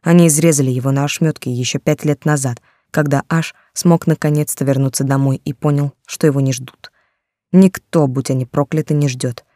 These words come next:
Все предатели, все до единого, все те, кого он считал своей армией, своими фанатичными воинами.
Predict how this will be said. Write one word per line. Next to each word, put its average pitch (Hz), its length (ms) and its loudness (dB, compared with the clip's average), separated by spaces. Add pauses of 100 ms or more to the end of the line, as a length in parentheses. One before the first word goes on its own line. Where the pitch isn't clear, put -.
(180)
Все - 280 0
предатели, 143 640 -4 (100)
все 160 260 2
до 160 80 2
единого, 143 540 0 (280)
все - 180 0
те, 160 180 2
кого 156 200 0
он 151 120 2
считал 147 340 -2
своей 143 460 -2
армией, 127 500 -2 (140)
своими 156 340 2
фанатичными 160 680 0
воинами. 127 640 -2